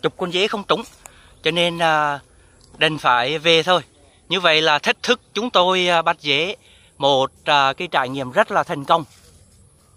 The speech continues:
Không có niềm vui nào bằng, à, cái niềm vui mà về quê, về những cái cánh đồng, ruộng lúa để bắt dế cùng với bà con,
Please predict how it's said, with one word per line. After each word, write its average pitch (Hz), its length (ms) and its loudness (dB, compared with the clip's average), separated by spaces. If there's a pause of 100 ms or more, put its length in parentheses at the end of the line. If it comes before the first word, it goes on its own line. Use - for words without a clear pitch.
(160)
Không 208 600 -2
có 147 380 2
niềm 185 260 -4
vui 190 180 -4
nào 175 300 0
bằng, 156 400 -6
à, 147 260 -4
cái 190 120 -12
niềm 156 240 -10
vui 165 200 -8
mà 165 160 -6
về 156 280 -4
quê, 170 300 -4 (480)
về 151 200 0
những 151 160 -4
cái 170 100 -12
cánh 214 220 -4
đồng, 156 260 0 (480)
ruộng 143 240 0
lúa 147 280 2 (300)
để 123 200 -4
bắt 165 160 -2 (120)
dế 170 300 2
cùng 156 220 -2
với 175 120 -2
bà 165 140 2
con, 170 320 4